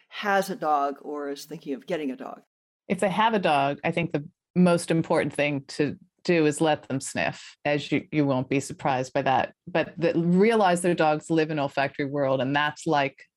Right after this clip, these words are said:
Speaker 2: that's how they see the world. To not let them sniff is, like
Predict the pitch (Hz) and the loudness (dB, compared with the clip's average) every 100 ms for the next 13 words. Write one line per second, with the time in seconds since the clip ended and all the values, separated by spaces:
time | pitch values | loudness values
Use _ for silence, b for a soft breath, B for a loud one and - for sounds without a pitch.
0 | _ _ 180 165 175 175 156 143 - 151 | _ _ -2 -2 2 2 2 -2 0 -2
1 | 139 147 143 143 - _ _ _ _ - | -2 -2 -2 -2 -6 _ _ _ _ -2
2 | 170 165 170 165 156 147 147 - 156 147 | 0 2 2 0 -2 -4 -4 -2 -2 0
3 | - 143 147 143 139 - | -4 -2 0 -2 -4 -14